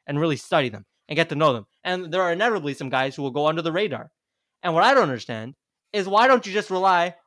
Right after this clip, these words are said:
on, you know, there's so much public information, uh, public opinions about scouting. M-, consensuses are formed.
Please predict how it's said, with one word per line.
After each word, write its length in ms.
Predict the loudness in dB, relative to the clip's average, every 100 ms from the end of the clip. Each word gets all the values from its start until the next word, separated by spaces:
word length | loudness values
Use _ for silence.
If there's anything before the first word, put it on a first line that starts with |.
| _
on, 540 | 4 6 6 4 0 -12 -6
you 80 |
know, 200 | -2 -2 -2
there's 160 | -6 -2
so 160 | 2
much 220 | 4 2
public 260 | 2 0 0
information, 540 | -4 -4 -4 -6 -12 -16 _ _
uh, 160 | 0 0
public 300 | 0 -2 -2
opinions 400 | -4 -4 -4 -2
about 200 | -4 -4
scouting. 400 | -6 -6 -6 -12 _ _
M-, 220 | -12 -12 -10
consensuses 640 | -10 -2 -2 -2 -8 -8 -6
are 140 | -6 -6
formed. 500 | -6 -6 -6 -8